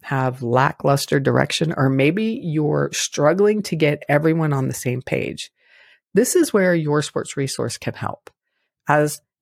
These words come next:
a consultant who specializes in youth sports clubs and university swim teams, I'm all about keeping things practical and action-oriented. No fluff or theory here,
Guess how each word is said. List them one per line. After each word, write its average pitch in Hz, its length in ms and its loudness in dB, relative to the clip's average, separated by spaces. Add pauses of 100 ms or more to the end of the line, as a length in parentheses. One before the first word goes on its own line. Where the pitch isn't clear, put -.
a 165 80 2
consultant 165 720 0
who 160 160 2
specializes 143 1000 0
in 127 300 2
youth 139 220 2
sports - 340 -2
clubs 135 380 2
and 131 360 0
university 143 600 2
swim 127 260 -2
teams, 127 500 -6 (440)
I'm 151 180 2
all 147 220 4
about 190 260 0
keeping 160 380 2
things 131 320 0
practical 147 800 0
and 131 380 2
action-oriented. 117 1080 -2 (460)
No 127 220 4
fluff 151 420 2
or 127 180 2
theory 127 380 2
here, 117 420 -2